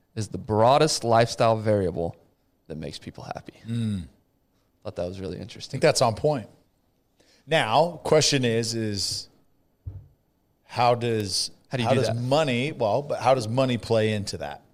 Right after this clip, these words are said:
Speaker 2: to having control? Right? And I think that's where, that's where discipline with finances comes into play.
Speaker 1: Sure.
Speaker 2: Where you're not controlled by debt, you're not controlled by obligations, you're not controlled by,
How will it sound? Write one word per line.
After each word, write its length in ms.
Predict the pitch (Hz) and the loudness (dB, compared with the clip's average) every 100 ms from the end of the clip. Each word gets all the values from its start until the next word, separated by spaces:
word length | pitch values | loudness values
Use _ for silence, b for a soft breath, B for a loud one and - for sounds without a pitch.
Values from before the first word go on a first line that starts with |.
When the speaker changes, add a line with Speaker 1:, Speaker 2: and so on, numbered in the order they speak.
| _ _ | _ _
Speaker 2:
to 100 | 117 | -2
having 280 | 107 101 92 | 0 0 -4
control? 480 | 98 - 85 64 - _ _ _ _ _ _ _ _ _ _ _ _ 98 | -10 -8 -8 -10 -14 _ _ _ _ _ _ _ _ _ _ _ _ -10
Right? 280 | 95 95 - | -6 -6 -8
And 120 | 92 | -8
I 80 | 95 | -4
think 240 | 113 98 | -6 -4
that's 280 | 107 95 - | -4 -4 -2
where, 540 | 107 107 104 98 98 - | 0 2 2 0 -2 -4
that's 200 | 107 107 | -4 -4
where 120 | 87 | -6
discipline 600 | 78 127 139 123 107 90 | -2 -2 0 -2 -4 -6
with 100 | 85 | -8
finances 680 | - 95 90 90 92 92 90 | -6 -6 -6 -8 -10 -8 -8
comes 280 | - 98 87 | -6 -8 -8
into 120 | 85 | -12
play. 500 | - 101 85 78 - - | -8 -6 -6 -8 -14 -12
Speaker 1:
Sure. 280 | - 107 - _ _ | -6 -6 -8 _ _
Speaker 2:
Where 180 | 104 98 | -6 -4
you're 220 | 98 117 | -2 0
not 260 | 113 107 | 0 0
controlled 840 | - 101 - - 117 117 107 104 87 | -6 -6 -4 4 6 6 4 2 -2
by 760 | 98 92 90 90 87 87 82 - _ _ _ _ _ _ _ _ - | -2 0 -2 -4 -4 -6 -10 -16 _ _ _ _ _ _ _ _ -4
debt, 340 | 104 92 - | -2 -2 -6
you're 140 | 92 92 | -12 -10
not 180 | 92 | -10
controlled 600 | - 101 - 101 95 85 | -10 -10 -6 -4 -4 -6
by 480 | 90 90 87 87 85 - | -6 -4 -4 -6 -8 -6
obligations, 880 | 92 95 90 90 90 92 90 85 | -6 -6 -8 -6 -6 -8 -10 -12
you're 100 | 87 | -12
not 200 | 85 90 | -12 -14
controlled 600 | - 87 - 98 92 90 85 | -14 -12 -6 -6 -6 -8 -8
by, 560 | 90 87 85 85 85 | -6 -4 -6 -6 -8